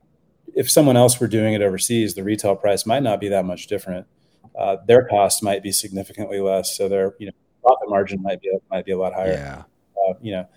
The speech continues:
Speaker 2: That's it.
Speaker 1: anytime you're building a business like this, you have to kind of understand those basic economics so that you can, you know, stay in business. And so we've got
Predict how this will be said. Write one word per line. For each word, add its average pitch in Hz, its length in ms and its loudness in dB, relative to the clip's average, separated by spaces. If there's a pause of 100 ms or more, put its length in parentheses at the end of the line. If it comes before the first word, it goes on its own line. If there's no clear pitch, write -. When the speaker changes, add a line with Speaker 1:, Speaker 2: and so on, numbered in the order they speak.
(160)
Speaker 2:
That's - 220 -18
it. 143 80 -8
Speaker 1:
anytime 120 340 2
you're 107 160 2 (140)
building 110 340 4
a 98 60 -2
business 110 420 0
like 101 160 -2
this, 101 260 -2
you 104 60 -4
have 98 160 2
to - 80 -20
kind 101 160 -6
of 95 80 -6
understand 95 720 -8 (200)
those 95 240 -4
basic 95 360 -4
economics 98 560 -4
so 95 160 -2
that 92 100 -6
you 92 140 -8 (160)
can, 92 140 -10 (360)
you 101 100 -2
know, 95 180 -6
stay - 180 -4
in 92 120 0
business. 95 440 -2
And 98 160 -6
so 101 140 0
we've 98 180 -4
got 98 380 4